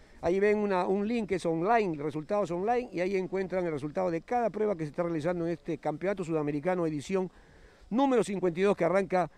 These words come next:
que arrancó ya esta mañana con la medalla de oro para Chocho de Ecuador en los veinte mil metros marcha, en esta tercera jornada ya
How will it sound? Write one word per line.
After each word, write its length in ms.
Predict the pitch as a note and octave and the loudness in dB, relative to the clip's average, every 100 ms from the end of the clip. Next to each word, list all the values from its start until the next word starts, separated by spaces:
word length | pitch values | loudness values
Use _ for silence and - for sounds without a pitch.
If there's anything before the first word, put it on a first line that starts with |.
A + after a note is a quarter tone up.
| - | -20
que 100 | - | -2
arrancó 340 | D3+ F3 E3+ A3+ | 0 2 2 2
ya 80 | G#3 | 2
esta 180 | - | 0
mañana 300 | F3 F3 F#3+ | -2 0 0
con 160 | E3+ D#3+ | 0 0
la 80 | D#3 | 2
medalla 340 | D#3 F#3 F3+ | 4 6 4
de 140 | D#3+ F3+ | 4 4
oro 200 | F3+ D3 | 4 4
para 320 | D3 C3 A#2 - - - | 4 2 0 -6 -20 -8
Chocho 380 | - G#3+ - D3+ | 2 2 4 2
de 80 | D#3 | 2
Ecuador 460 | - E3 G#3+ A3+ | 6 6 8 6
en 200 | F3 D#3+ | 4 0
los 120 | D3 | 0
veinte 200 | D3 D#3+ | 0 0
mil 140 | E3 G3+ | 0 0
metros 280 | G3 F#3+ F#3 | 0 2 4
marcha, 440 | A#3+ F#3+ A#3+ A3+ - - - - - - | 4 4 2 0 -6 -20 -20 -20 -20 -14
en 140 | - D#3+ | -2 2
esta 380 | F3 - F3 - - - - | 2 4 2 2 -10 -20 -4
tercera 460 | - F3+ D#3 C#4 C4 | 4 4 8 8 8
jornada 440 | G3 G#3 A3+ G3+ | 4 4 8 10
ya 320 | F#3+ G#3 G3+ | 10 8 4